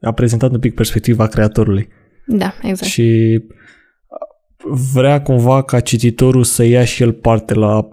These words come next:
Speaker 1: actul creației, să, să
Speaker 2: Da, să
Speaker 1: realizeze
Speaker 2: fie
Speaker 1: cum
Speaker 2: mai
Speaker 1: să
Speaker 2: implicat, da.
Speaker 1: Da.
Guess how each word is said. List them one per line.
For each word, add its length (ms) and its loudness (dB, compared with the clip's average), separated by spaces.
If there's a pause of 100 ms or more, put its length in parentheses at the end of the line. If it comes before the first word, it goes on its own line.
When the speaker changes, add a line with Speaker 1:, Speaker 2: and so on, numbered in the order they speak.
Speaker 1:
actul 400 -2
creației, 460 0
să, 160 -8
să 100 -2
Speaker 2:
Da, 100 -6
să 180 -4
Speaker 1:
realizeze 420 2
Speaker 2:
fie 80 -2
Speaker 1:
cum 100 0
Speaker 2:
mai 80 0
Speaker 1:
să 60 0
Speaker 2:
implicat, 520 -4 (160)
da. 160 -6 (720)
Speaker 1:
Da. 220 -10